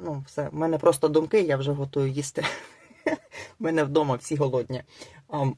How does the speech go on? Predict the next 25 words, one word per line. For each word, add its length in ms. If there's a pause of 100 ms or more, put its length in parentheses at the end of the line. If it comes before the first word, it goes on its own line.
(120)
мама 340
знімає 460
відео. 300 (600)
Е, 520
шкарпетки 540
Режулі, 440 (360)
п'ятий 440 (120)
процес. 640 (360)
Е, 400
тут 220
в 40
мене 280
був, 220 (240)
е, 40 (1160)
готова 420
була 380
одна 260
шкарпетка 680 (220)
повністю. 680 (1120)
Ось 200
вона, 340
та, 120
що 200
була 240
готова. 480